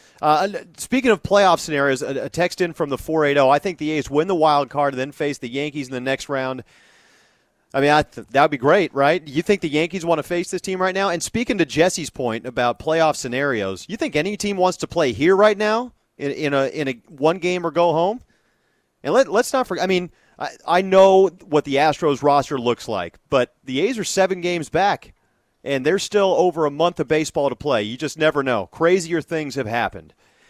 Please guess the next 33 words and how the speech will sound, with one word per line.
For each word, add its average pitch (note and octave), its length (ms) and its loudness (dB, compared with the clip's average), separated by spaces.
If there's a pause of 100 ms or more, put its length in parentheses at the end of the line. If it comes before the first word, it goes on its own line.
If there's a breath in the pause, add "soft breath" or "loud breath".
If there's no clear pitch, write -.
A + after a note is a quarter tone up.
(180 soft breath)
And A#2 140 -6
if C3 220 -2
the C3+ 140 -2
A's E3+ 180 2
get E3+ 140 0
into D#3+ 120 -2
a D3 60 -2
scenario D3+ 480 -2
where C#3 100 2
they C3 100 -2
can C3+ 100 -10
go C3 100 -2
straight D3+ 300 -4
to D3 100 -4
a - 20 -2
vi-, B2+ 260 -6
division C#3+ 380 -4
series, E3 320 -6
I D3+ 40 -6
mean, C#3+ 140 -4
we're, F3+ 120 2
we're F3 160 -2
putting D#3+ 180 -8
the C#3 120 -8
cart D#3 280 -2
ahead C#3 140 0
of C3 60 -4
the A#2+ 80 -2
horse D3+ 280 -4
here, A#2 140 -6
even B2+ 180 -8
talking C3+ 320 -4
about, A#2+ 300 -2